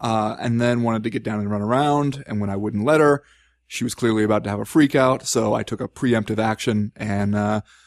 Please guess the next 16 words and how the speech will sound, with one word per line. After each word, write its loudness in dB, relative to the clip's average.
we 0
went 2
out -2
in -8
the -6
front -2
yard 2
and -4
we 0
played, 0
and -6
it -4
was, -8
it -12
was -10
delightful. -4